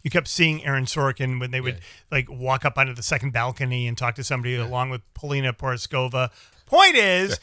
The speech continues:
Speaker 1: that I felt badly for him because it is, it's a, it's a really, really well done film. It just, like you said, it just kinda got lost in the mechanics of all the rest of this stuff.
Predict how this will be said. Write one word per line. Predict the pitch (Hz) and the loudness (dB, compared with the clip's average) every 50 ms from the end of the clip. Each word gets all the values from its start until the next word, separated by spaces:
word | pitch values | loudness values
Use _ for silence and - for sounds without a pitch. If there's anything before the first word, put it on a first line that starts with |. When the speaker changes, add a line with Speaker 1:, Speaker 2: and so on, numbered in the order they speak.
| - - - - - | -10 -18 -20 -20 -10
Speaker 1:
that | 185 160 185 180 180 180 180 - | 0 4 6 6 8 6 6 4
I | 175 190 | 0 0
felt | 180 - 262 269 254 226 | 2 2 2 2 4 4
badly | 240 254 269 269 254 214 180 | 4 4 4 4 2 0 -2
for | 160 - 175 160 151 | -2 -2 -4 -4 -2
him | 160 165 170 | -2 -4 -4
because | 170 190 190 214 190 | -2 -2 -2 0 0
it | 220 247 285 | 0 0 0
is, | 339 349 233 254 - | 0 -2 -4 -4 -4
it's | - 170 - 190 | -4 -4 -4 -4
a, | 170 - - | -6 -6 -6
it's | 170 139 156 | -6 -2 -2
a | 156 | -2
really, | 156 165 180 208 233 233 214 202 185 | -2 -4 -2 2 2 2 4 2 2
really | 170 160 165 160 160 147 | 0 0 0 0 -2 -2
well | 131 131 135 147 151 156 | -2 0 2 2 2 0
done | 135 143 143 143 139 139 | 0 -2 -2 -2 -2 -4
film. | - - 143 139 139 143 147 147 - - - - - _ _ _ _ _ | -4 -2 -2 -2 0 -2 -4 -6 -10 -16 -20 -20 -20 _ _ _ _ _
It | - 165 160 135 - | -4 -4 -4 -6 -6
just, | - - 175 180 180 180 175 - - - - _ _ _ _ _ _ _ - - - - - - - | -4 0 2 2 2 2 0 -2 -6 -10 -14 _ _ _ _ _ _ _ -20 -20 -18 -18 -18 -18 -14
like | - 165 170 185 180 - | -8 -4 -4 -4 -2 -2
you | 170 143 | -4 0
said, | - 202 165 143 135 | 4 4 4 4 4
it | 151 160 - | 0 -6 -8
just | 233 220 - - | -6 -6 -4 0
kinda | 175 180 226 180 | 0 2 2 2
got | 170 175 160 170 135 | 2 0 0 -2 -2
lost | 147 160 160 156 143 131 113 - - - | 2 4 4 4 4 2 0 -6 -10 -10
in | - 151 151 | -8 -8 -6
the | 147 | -4
mechanics | 139 135 - - 160 151 151 147 - - | -4 -6 -4 -2 -2 -2 0 -2 -4 -6
of | 135 127 | -2 0
all | 147 151 135 | 0 0 0
the | 135 131 | 0 -2
rest | 139 165 156 - - | -2 -2 -2 -4 -8
of | 131 | -10
this | 131 123 - | -12 -10 -10
stuff. | - - 127 123 120 | -8 -6 -8 -8 -8